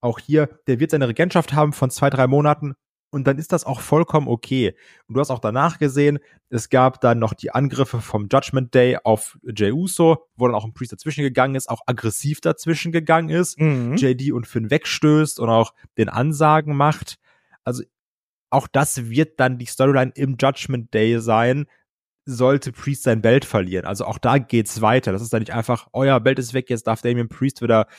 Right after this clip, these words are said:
Speaker 1: irgendwelche Gags machen, ist komplett egal“, sondern da ist schon eine Storyline geplant und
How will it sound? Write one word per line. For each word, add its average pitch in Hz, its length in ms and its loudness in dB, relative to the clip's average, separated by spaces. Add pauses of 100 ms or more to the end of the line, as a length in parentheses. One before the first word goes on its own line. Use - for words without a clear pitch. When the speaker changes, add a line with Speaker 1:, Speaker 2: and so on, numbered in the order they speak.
(340)
Speaker 1:
irgendwelche 123 320 2
Gags 131 280 0
machen, 117 160 0
ist - 80 -8
komplett 117 260 -2
egal“, 110 420 0
sondern 110 300 0 (680)
da 120 100 2
ist 156 160 0
schon 139 140 -2
eine 120 60 -4
Storyline 131 380 2
geplant 160 720 0 (440)
und 123 320 -2